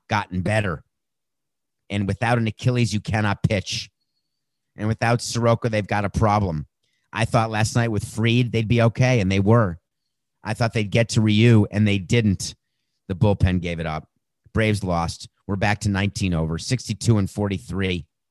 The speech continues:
I got a game for you today. It's out in the N L West.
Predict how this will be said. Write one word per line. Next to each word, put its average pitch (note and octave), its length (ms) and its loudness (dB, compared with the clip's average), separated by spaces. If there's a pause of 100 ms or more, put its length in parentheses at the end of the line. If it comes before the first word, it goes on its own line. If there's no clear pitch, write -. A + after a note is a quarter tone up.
(1600)
I G2 100 -8
got G2 100 -4
a F2+ 60 -4
game E2+ 240 -4
for D#2+ 180 -6
you D#2 120 -6
today. D#2 440 -6 (2000)
It's E2 180 -8
out F#2+ 160 -2
in F2+ 60 -6
the E2+ 120 -2
N E2+ 100 -2
L E2 120 -2
West. - 460 -8